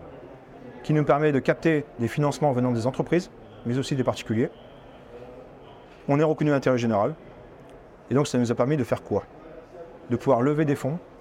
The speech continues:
répondant aux démarches R S E des entreprises, financer une formation pour nos vétérans, qui sont consolidés médicalement, certes blessés, pas tous d'ailleurs, et qui suivent un parcours de formation avec une structure civile.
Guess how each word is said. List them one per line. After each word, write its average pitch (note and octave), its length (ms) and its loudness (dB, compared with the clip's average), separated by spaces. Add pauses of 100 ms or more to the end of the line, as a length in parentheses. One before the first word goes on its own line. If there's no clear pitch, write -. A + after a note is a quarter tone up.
(180)
répondant C3+ 440 2
aux C3+ 60 2
démarches B2+ 340 0
R B2+ 80 4
S B2+ 140 -2
E - 20 2
des B2 140 0
entreprises, B2+ 400 -4 (920)
financer E3 640 2 (560)
une A#2+ 100 2
formation D3 540 2
pour C#3 160 0
nos A#2+ 80 4
vétérans, B2 400 0 (1300)
qui - 80 -8
sont C3 220 0
consolidés D#3 560 2
médicalement, C#3 500 2 (680)
certes C#3+ 280 0
blessés, D3 380 2 (680)
pas G#2+ 80 -2
tous F3 240 -2
d'ailleurs, A#2+ 260 0 (1120)
et B2+ 40 0
qui D3 140 0
suivent F3 200 2
un D#3+ 40 4
parcours D#3 240 2
de C#3+ 80 4
formation C#3 480 2
avec C#3+ 160 -2
une C#3 80 2
structure - 300 -2
civile. F#3 280 0